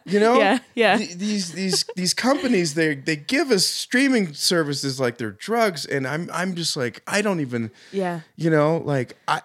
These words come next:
Speaker 1: I had a panic attack trying to pick a show to watch, and it got to the point where I said, "You know what?" I'm going outside.
Speaker 2: Yeah.
Speaker 1: I'm gonna
Speaker 2: Let's,
Speaker 1: create
Speaker 2: uh,
Speaker 1: something.
Speaker 2: ignore this
Speaker 1: And so
Speaker 2: whole
Speaker 1: it was
Speaker 2: thing,
Speaker 1: my
Speaker 2: yeah.
Speaker 1: time for me. So it's
Speaker 2: Right.
Speaker 1: like, so creativity, I think, is, it's, it's so healthy for healing. It's so healthy for,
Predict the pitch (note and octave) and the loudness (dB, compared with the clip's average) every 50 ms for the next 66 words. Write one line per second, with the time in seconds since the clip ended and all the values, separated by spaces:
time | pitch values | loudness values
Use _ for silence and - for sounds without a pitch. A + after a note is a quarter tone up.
0 | _ - E3 G#3+ C4 A#3+ A#3+ B3+ A3 E3+ - - - A#3 C4+ E4+ E4+ F4 E4+ F#3+ | _ 0 2 2 4 4 4 4 2 2 2 2 2 4 4 4 4 4 4 2
1 | E3+ - D3+ E3 D3+ C#3 C#3+ - - - - _ - - - - A3 A3+ A#3+ A#3+ | 0 0 2 2 2 2 0 -2 -8 -20 -20 _ -8 -4 0 2 4 4 6 4
2 | A#3+ A3+ G#3 G#3 - - G3 G3 G3 - - D3+ D3+ - - - G#3 A3 A#3+ B3+ | 4 2 0 -2 -2 0 2 2 0 0 -4 -4 -4 -2 0 2 2 4 4 4
3 | A#3+ F3 C3+ A#2+ A2+ A2 A2+ A#2 - - - - - - - - _ _ - F3 | 2 0 0 0 0 0 0 -2 -4 -8 -12 -14 -20 -20 -20 -20 _ _ -2 0
4 | F#3+ G3 G3 F3+ D3+ A3 A#3 B3+ - - A#3+ A#3+ - - G#3 G3+ G3+ G3+ G3+ G3+ | 0 2 0 0 2 2 0 0 -2 -6 -8 -8 -6 -4 -2 -2 0 0 -2 -2
5 | G#3+ G#3 - _ _ - D#4+ F4+ F4+ F#4 F4+ - - - _ _ - - C#4+ C#4 | -4 -6 -8 _ _ 0 2 4 4 4 2 0 -6 -20 _ _ -6 0 4 4
6 | C#4 C4+ C#4 C4+ - E4 D4+ D4+ B3+ D3+ - - _ - - A#3 A#3 G#3+ F#3 E3 | 6 6 4 4 4 4 4 4 4 2 -2 -8 _ -6 -2 0 2 2 0 0
7 | - - - A#3+ A#3 A#3 A3+ G#3 A#3 A#3 A#3+ A3+ A3+ G3 A#3 G#3 A#3 A#3+ - A3 | -4 -4 -2 0 0 0 2 2 2 2 2 2 2 2 2 2 2 2 2 2
8 | - A3+ G3+ G3 G#3+ G#3 G3+ G3 F#3+ F#3+ F#3+ F#3+ - - G3 F3+ F3+ F3+ E3+ D#3+ | 2 2 2 2 2 2 2 2 4 4 2 2 4 4 4 4 4 2 2 0
9 | E3+ F3+ F3+ F#3+ G3 G3 F3 - G3 F#3 F3+ E3+ - F3 F3 F#3 E3+ D3+ - F#3 | -2 -2 0 0 0 -2 -2 -4 -4 -4 -4 -4 -6 -6 -4 -4 -2 -2 0 0
10 | E3 E3+ E3 E3 D3+ C#3 C3+ - - D3 C3 B2+ - - C#3+ D3+ D3 C#3 - F#3+ | 0 0 2 2 0 0 -2 -2 -2 -4 -4 -4 -6 -6 -4 -4 -4 -4 -4 -6
11 | G3 G3 F3+ E3 - - C#3+ - - F3 E3+ D3 - - B2+ B2 A#2+ - - B2 | -4 -4 -6 -6 -6 -6 -6 -6 -6 -6 -6 -6 -6 -6 -8 -8 -6 -6 -6 -6
12 | A#2+ - - - B2 - - F3 F3 E3+ C#3 C#3+ C#3+ C#3+ D3 C#3 B2 - A2+ G2+ | -6 -6 -6 -6 -6 -4 -4 -6 -4 -4 -2 -4 -4 -4 -4 -8 -8 -6 -8 -8
13 | F#2+ - B2+ C#3 D3+ D3+ C#3+ A#2+ G#2 - C3+ A#2 G#2 A2 G#2+ G#2+ A2 G#2 - G#2 | -6 -4 -4 -2 0 0 -2 -2 -2 -4 -4 -4 -2 -4 -4 -4 -6 -8 -8 -8
14 | G2 D2 - - | -8 -8 -8 -12